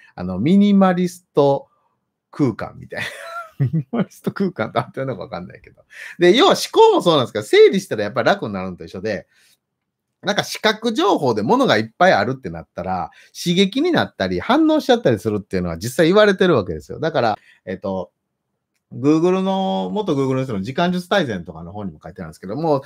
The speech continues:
机の上に何も置くなとかね、あの、スマホ置くなとかと一緒で、情報っていうのは、手に入れたい時にはめちゃくちゃ味方なんですけど、そうじゃない時、ただの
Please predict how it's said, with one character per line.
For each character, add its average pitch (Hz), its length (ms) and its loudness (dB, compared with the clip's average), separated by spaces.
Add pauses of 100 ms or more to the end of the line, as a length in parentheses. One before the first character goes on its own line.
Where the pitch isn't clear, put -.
(120)
机 - 220 2
の 285 60 4
上 185 80 4
に - 20 2
何 135 140 4
も 156 120 4
置 170 140 0
く 175 40 2
な 120 140 2
と - 60 -20
か 78 120 -18
ね、 98 100 -16 (220)
あ - 100 -8
の、 104 60 -8
ス 156 120 -8
マ 165 100 2
ホ 185 100 8
置 196 100 2
く 220 60 0
な 107 140 2
と - 60 -8
か - 100 -20
と - 80 -12
一 80 60 -10
緒 110 140 -6
で、 101 160 -2
情 311 280 6
報 320 100 6
っ 311 100 0
て - 80 -4
い - 20 -2
う 85 40 -4
の 82 80 -10
は、 92 280 -2 (1500)
手 226 140 4
に 262 120 4
入 381 100 4
れ 427 100 8
た 427 120 2
い 147 60 0
時 139 260 -2
に 170 120 -6
は 98 220 -4
め 101 160 -6
ち 117 80 -10
ゃ 131 60 -8
く 123 80 -10
ち 139 80 -4
ゃ 147 40 -2
味 185 120 -2
方 196 220 0
な 101 120 -6
ん 85 60 -14
で - 20 -20
す - 80 -20
け - 80 -10
ど、 98 40 -12
そ 226 200 4
う 311 40 4
じ 285 60 2
ゃ 135 60 2
な 127 100 4
い 107 80 2
時、 87 220 -8
た - 180 -8
だ 190 100 2
の 127 280 -2